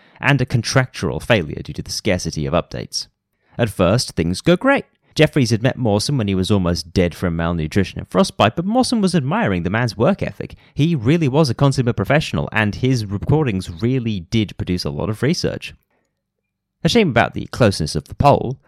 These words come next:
meaning that the magnetic forces are constantly messing with all the transmissions, though. On top of that, it seems that sometimes Jeffries is taking his job a little too seriously. As the winds pick up and the sun goes down for the dark Antarctic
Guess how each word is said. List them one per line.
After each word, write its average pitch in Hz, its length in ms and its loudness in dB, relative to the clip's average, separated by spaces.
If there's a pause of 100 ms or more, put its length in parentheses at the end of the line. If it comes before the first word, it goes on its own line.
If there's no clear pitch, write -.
(160)
meaning 85 280 -2
that 85 100 -10
the 82 80 -8
magnetic 82 440 -2
forces 90 400 -6
are 90 40 -10
constantly 90 560 -4
messing 90 440 -2
with 120 120 -4
all 80 80 -4
the - 100 -8
transmissions, 85 600 -4
though. 143 240 2 (920)
On - 80 0
top 175 100 4
of 175 60 0
that, 170 260 2 (140)
it 165 100 0
seems 214 200 0
that 185 80 0
sometimes 190 320 2
Jeffries 147 440 0
is 123 80 0
taking 127 300 0
his 107 100 0
job 104 280 2
a - 20 0
little 143 420 -8 (380)
too 113 540 0
seriously. - 640 -8 (920)
As 120 140 0
the 147 80 2
winds 196 220 2
pick - 220 2
up 117 200 2
and - 100 -4
the 98 40 -4
sun 110 240 0
goes 95 260 0
down 101 260 2
for - 100 -4
the 90 100 -4
dark 92 360 2
Antarctic 92 560 -2